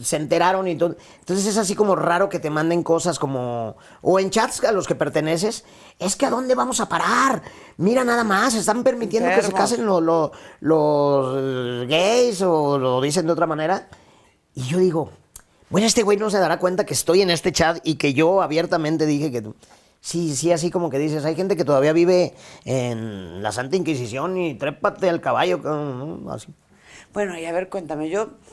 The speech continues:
Speaker 2: te puedo jurar que fue tu mamá la primera que se percibió tus, tus preferencias amorosas.
Speaker 1: Yo estoy seguro que sí, las mam-, digo, n-,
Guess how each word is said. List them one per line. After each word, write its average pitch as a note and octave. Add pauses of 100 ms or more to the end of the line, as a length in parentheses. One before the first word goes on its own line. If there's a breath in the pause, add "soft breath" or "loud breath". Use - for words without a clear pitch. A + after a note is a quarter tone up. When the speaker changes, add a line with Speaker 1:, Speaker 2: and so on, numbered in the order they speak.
(260 soft breath)
Speaker 2:
te F#3+
puedo F3+
jurar G#3+
que G3
fue F#3+
tu F#3
mamá E3
la F#3
primera D#3+
que D#3
se - (220)
percibió D3+ (1500)
tus, F3
tus F3+
preferencias E3+
amorosas. C#3 (1160 loud breath)
Speaker 1:
Yo F3
estoy C4
seguro F3+
que C#3
sí, A3
las D3+
mam-, D#3
digo, F3+
n-, D#3